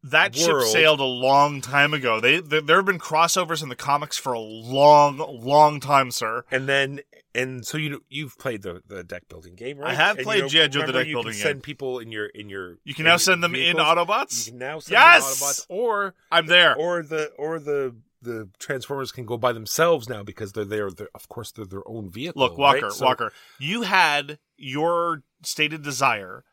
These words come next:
Speaker 1: to get all the toy versions of all the G I Joes.
Speaker 2: It's true.
Speaker 1: Right? Getting the toy versions of all the available vehicles would be very, very difficult and expensive.
Speaker 2: It's
Speaker 1: I
Speaker 2: true.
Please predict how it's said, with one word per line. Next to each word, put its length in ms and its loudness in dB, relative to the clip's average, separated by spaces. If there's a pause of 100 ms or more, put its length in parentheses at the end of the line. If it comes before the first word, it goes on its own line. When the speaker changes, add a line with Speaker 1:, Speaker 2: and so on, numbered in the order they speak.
(400)
Speaker 1:
to 80 -14
get 180 2
all 160 -4
the 80 -4
toy 320 -2
versions 500 -6
of 80 -8
all 160 0
the 100 -8
G 140 -6
I 140 -2
Joes. 380 -18
Speaker 2:
It's 140 -14
true. 260 -14
Speaker 1:
Right? 220 -8 (400)
Getting 260 2
the 80 -4
toy 240 0
versions 360 -2
of 60 -4
all 120 2
the 100 0
available 440 0
vehicles 460 -4
would 60 -20
be 100 -12
very, 320 -2
very 220 -2
difficult 420 -10
and 80 -16
expensive. 640 -18 (420)
Speaker 2:
It's 140 -10
Speaker 1:
I 240 2
Speaker 2:
true. 20 -20